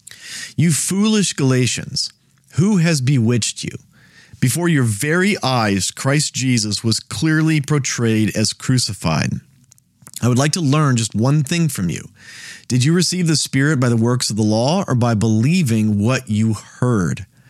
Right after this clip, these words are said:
Are you so foolish? After beginning by means of the Spirit, are you now trying to finish by means of the flesh?" This is probably the most famous statement in the book of Galatians, the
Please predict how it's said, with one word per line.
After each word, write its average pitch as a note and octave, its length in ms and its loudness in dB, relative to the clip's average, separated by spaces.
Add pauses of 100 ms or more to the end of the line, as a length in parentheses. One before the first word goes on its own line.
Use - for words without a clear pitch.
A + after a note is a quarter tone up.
(480)
Are B2 140 2
you D#3+ 540 2 (100)
so D#3+ 760 -2 (120)
foolish? - 920 -2 (600)
After B2+ 280 -2
beginning A#2+ 680 0
by D3 180 2
means D3 440 2
of B2+ 80 -6
the A#2 80 0
Spirit, C#3+ 460 0 (100)
are B2 120 2
you A#2 160 2
now B2+ 300 2
trying C3+ 360 0
to B2 60 0
finish A2 380 -2
by G2 180 -2
means A#2 460 2
of G#2+ 340 -2
the F#2+ 100 -2
flesh?" - 720 -4 (680)
This D3 260 0
is C#3 400 -4 (120)
probably D3 280 2
the B2+ 100 0
most D3 300 0
famous C#3+ 440 0
statement - 580 -2 (320)
in C3 260 2
the A#2+ 60 2
book A2 240 0
of G2+ 100 0
Galatians, A2 720 0
the F#2+ 320 0